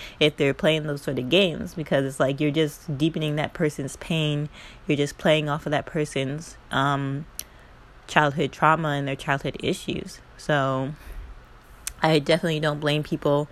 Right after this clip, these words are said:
if you are experiencing someone playing those sort of games and they aren't mature enough to go about things in a healthy manner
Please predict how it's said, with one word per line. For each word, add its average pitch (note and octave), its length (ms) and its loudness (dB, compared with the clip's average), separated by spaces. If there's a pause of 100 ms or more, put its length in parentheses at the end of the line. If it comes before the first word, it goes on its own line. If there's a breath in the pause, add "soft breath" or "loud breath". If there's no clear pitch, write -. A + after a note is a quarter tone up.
(380 loud breath)
if D3 180 4
you D#3+ 380 4
are D#3 120 4
experiencing D#3 680 -2
someone D3 280 0
playing D3 240 -2
those D3 160 2
sort C#3+ 160 0
of C3+ 100 -2
games D#3+ 420 2
and D3 200 4
they D3 140 4
aren't C#3 220 0
mature C#3 340 0
enough D3+ 320 0
to C#3+ 160 2
go D3 220 2
about C#3+ 300 0
things D3+ 300 0
in C#3 80 -2
a C#3 60 -2
healthy C#3+ 260 -2
manner D#3 480 2